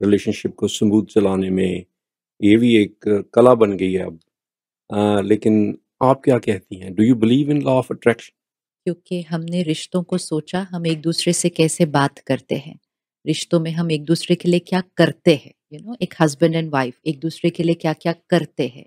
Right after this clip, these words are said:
Speaker 2: एक parent and child एक दूसरे के लिए क्या-क्या करते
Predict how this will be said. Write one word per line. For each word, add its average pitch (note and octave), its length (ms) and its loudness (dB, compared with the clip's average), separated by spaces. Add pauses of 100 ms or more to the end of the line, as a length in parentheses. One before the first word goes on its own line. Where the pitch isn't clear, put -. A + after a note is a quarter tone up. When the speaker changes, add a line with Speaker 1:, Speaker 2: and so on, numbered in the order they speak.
Speaker 2:
एक - 200 -18
parent D#3 340 0
and D#3+ 160 -8
child C3+ 300 -6 (380)
एक D#3 100 -6
दूसरे F3 320 0
के F3 100 -4
लिए E3+ 100 2
क्या-क्या E3+ 440 -6
करते F3 520 -2